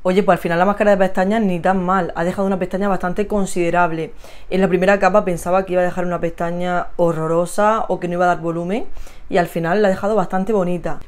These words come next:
Hoy comprobaré si cae la zona de la ojera, si transfiere absolutamente todo.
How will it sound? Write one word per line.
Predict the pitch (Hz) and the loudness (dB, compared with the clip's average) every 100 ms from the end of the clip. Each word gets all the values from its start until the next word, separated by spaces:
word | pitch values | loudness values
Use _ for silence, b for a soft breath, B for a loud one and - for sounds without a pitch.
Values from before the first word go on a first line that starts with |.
| - - | -6 2
Hoy | 202 | 4
comprobaré | 226 214 202 180 180 214 | 4 2 4 4 4 2
si | 202 175 | -2 0
cae | 170 | 0
la | 170 | 0
zona | 165 170 | -2 -4
de | 165 | -2
la | 165 | -2
ojera, | 165 208 214 226 | -2 0 0 0
si | 202 | -2
transfiere | 175 165 - 196 196 208 - | -4 -4 -2 -2 2 0 0
absolutamente | 180 175 170 180 165 165 | -4 -2 -2 -4 -4 -6
todo. | 165 190 262 | -4 0 -2